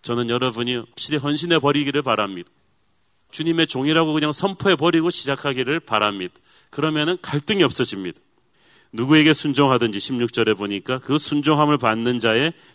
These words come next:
종이 된다고 했습니다. 예수 믿는 것은 종이 되는 훈련이죠. 전에 내가 마귀의 지배 아래 있었을 때는 마귀가 나의 주인이었기 때문에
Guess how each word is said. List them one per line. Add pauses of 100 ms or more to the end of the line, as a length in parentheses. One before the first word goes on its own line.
종이
된다고
했습니다. (960)
예수
믿는
것은
종이
되는
훈련이죠. (600)
전에
내가 (520)
마귀의
지배
아래
있었을
때는 (360)
마귀가
나의
주인이었기
때문에